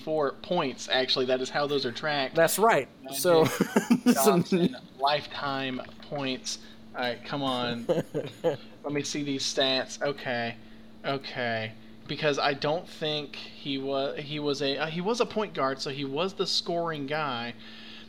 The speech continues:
Speaker 1: All right, so given, given that, given their current stock, again, on a rise of one hundred thirty-three points, Magic Johnson's,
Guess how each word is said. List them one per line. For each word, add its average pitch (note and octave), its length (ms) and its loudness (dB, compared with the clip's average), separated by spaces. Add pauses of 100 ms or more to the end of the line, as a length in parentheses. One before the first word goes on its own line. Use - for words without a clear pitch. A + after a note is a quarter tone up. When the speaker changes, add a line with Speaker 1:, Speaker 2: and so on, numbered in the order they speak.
(140)
Speaker 1:
All E3 80 2
right, A#2+ 200 2
so C#3 440 2 (260)
given, C4 540 -2 (460)
given G#3 480 -2 (100)
that, D#3 320 0 (480)
given F#3 320 2
their F#3+ 100 2
current F3 400 -2
stock, B2 380 -2
again, C3 260 0
on C#3 220 2
a F#3+ 60 4
rise D3 540 2
of C3 340 -2
one C3 280 -4
hundred D#3 260 -6
thirty-three D3 380 -4
points, B2 560 -6 (800)
Magic G3+ 420 -4
Johnson's, C#3 960 -4